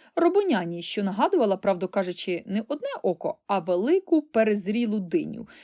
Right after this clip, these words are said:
Вона кружляла над школою і стежила, аби ніхто не бешкетував.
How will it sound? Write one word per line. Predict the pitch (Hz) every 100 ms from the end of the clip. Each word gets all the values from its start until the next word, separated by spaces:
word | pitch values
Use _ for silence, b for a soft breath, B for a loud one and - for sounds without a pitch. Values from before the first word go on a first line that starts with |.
| B
Вона | 233 262 381
кружляла | - 277 269 320 269
над | 208
школою | - - - 453 415 339 -
і |
стежила, | - - 269 247 240 240 -
аби | 202 170 285
ніхто | 247 - - 320
не | 240
бешкетував. | 190 - 180 156 - -